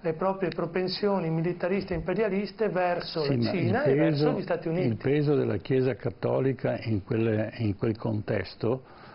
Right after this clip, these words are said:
Speaker 2: ci fu.
Speaker 1: Ma
Speaker 2: Perché
Speaker 1: è secondario, sono troppo pochi cattolici in Giappone e non riesce a
Speaker 2: No, no,
Speaker 1: incidere
Speaker 2: eh, ci fu-,
Speaker 1: profondamente
Speaker 2: ci
Speaker 1: sullo scenario
Speaker 2: furono
Speaker 1: internazionale.
Speaker 2: posizioni abbastanza importanti perché si arrivasse a una spartizione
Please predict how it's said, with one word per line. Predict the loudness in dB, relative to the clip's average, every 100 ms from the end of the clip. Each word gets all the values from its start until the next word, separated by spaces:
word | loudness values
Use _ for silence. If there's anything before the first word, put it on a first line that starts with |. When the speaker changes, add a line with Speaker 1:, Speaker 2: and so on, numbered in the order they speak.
| -18 -20 -20 -20 -12
Speaker 2:
ci | -4 -4
fu. | 0 0 0 -6 -20 -20 -20 -20 -12
Speaker 1:
Ma | -4 -2 2
Speaker 2:
Perché | 2 0 -4 -8
Speaker 1:
è |
secondario, | -6 -4 -2 0 0 0 -2 -4
sono | -4 -6
troppo | -4 -2 -2
pochi | -2 -2 -2
cattolici | -2 -2 -2 -2
in | -4
Giappone | -4 -4 -2 0 0 0
e |
non | 0
riesce | 0 -2 -2 0
a |
Speaker 2:
No, | 0
no, | 0
Speaker 1:
incidere | -2 -2 0 0
Speaker 2:
eh, | -2
ci |
fu-, | -4 -6 -6
Speaker 1:
profondamente | -6 -4 0 0 0 0 -4 -2 -2 -2
Speaker 2:
ci | -4 -14 -14 -4
Speaker 1:
sullo | -2 2
scenario | 2 2
Speaker 2:
furono | 2 0
Speaker 1:
internazionale. | 0 -2 0 0 2
Speaker 2:
posizioni | 0 0 2 2
abbastanza | 0 -2 0 -2 0
importanti | -2 -2 -4 -2 -2 0 0 2 0
perché | 0 -4 -2 0 0 0 -8
si | -2 2
arrivasse | 2 2 0 -2 -2 -2
a | 2
una | 2 0
spartizione | 0 -4 -2 -2 -2 0 0 0 -2